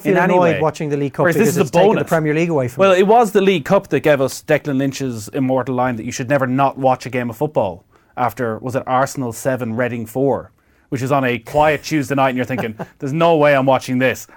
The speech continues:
Speaker 1: And it turns out to be one of the greatest games of all time.
Speaker 2: I do remember waking up, um, it was around nine, was it nineteen ninety? Lee Sharpe was starting to make a real name for himself at Old Trafford.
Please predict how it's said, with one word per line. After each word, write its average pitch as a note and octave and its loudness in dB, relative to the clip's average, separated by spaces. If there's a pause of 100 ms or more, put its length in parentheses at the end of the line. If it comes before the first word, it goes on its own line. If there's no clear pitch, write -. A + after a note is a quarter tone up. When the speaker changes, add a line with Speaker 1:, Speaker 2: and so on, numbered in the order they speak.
Speaker 1:
And C3 0
it A#2 -8
turns C3+ -2
out B2+ 0
to - -6
be C3 -6
one B2+ -2
of A#2+ -8
the A#2 -12
greatest A#2+ -4
games A#2 -6
of A2 -8
all A2 -2
time. A2 -4 (280)
Speaker 2:
I C#3+ -2
do D#3+ 2
remember C#3 0 (1120)
waking C#3 -2
up, B2 -8
um, B2+ -6
it C#3+ -6
was C3 -6
around C#3+ -6
nine, C#3+ -6
was D3 -8
it C#3 -12
nineteen D3 -8
ninety? D3+ -8
Lee C3 -8
Sharpe C3 -6
was A#2 -12
starting B2+ -8
to C3 -14
make B2+ -8
a C3+ -8
real B2+ -6
name C3 -8
for B2+ -12
himself B2+ -8
at B2+ -8
Old A#2+ -10
Trafford. C3 -6